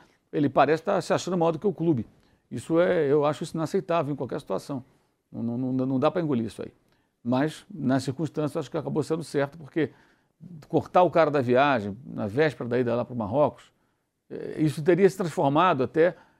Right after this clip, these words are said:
em, digamos assim, justificativa pra uma atuação. "Ah, cortou o Vital, o clima, o Vidal, o clima ficou ruim." Enfim, várias muletas surgiriam. Então, acho que os caras acertaram não ter, não ter feito nada além da multa nele aplicada, que tem que saber quais são os tra-,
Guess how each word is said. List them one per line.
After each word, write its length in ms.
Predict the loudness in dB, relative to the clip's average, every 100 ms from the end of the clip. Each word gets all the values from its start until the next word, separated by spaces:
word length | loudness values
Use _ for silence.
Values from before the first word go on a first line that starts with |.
| _
em, 440 | -6 -4 -2 -2
digamos 340 | -2 0 0 -2
assim, 260 | -4 -6 -8 _ _ _ _
justificativa 800 | -2 0 2 -2 0 0 2 0
pra 60 | 0
uma 120 | -2
atuação. 420 | 0 -2 -2 -2
"Ah, 200 | 0 -2
cortou 340 | -4 -4 -2 0
o 20 |
Vital, 540 | -2 2 2 4 0
o 40 | -2
clima, 240 | -4 -2
o 80 | -2
Vidal, 320 | 0 2 2
o 40 | 0
clima 160 | -4
ficou 240 | -2 2 2
ruim." 260 | 0 -4 -8 -18 -20 _ _ -10 -10 -10 -10 -8
Enfim, 240 | -8 -6 -2
várias 280 | 2 2 2
muletas 460 | 0 2 2 0
surgiriam. 440 | -6 -6 -4 -6 -6 _ _ _ -16
Então, 260 | -2 0 0
acho 140 | 0
que 80 | -4
os 60 |
caras 200 | -2 -2
acertaram 520 | -2 -4 -4 2 2 2
não 100 | -2
ter, 160 | -4
não 140 | -4 -6
ter 80 |
feito 260 | -6 -6 -2
nada 220 | 0 2
além 120 | 2
da 120 | 2 2
multa 360 | 2 2 -2 -6 _ _ -2
nele 260 | 2 4
aplicada, 540 | 2 0 2 4 4 0
que 180 | -6 -10 -12 _ -18
tem 100 | -16
que 80 | -6
saber 160 | -4 -4
quais 200 | -6 -8
são 120 | -8
os 100 | -8
tra-, 240 | -8 -10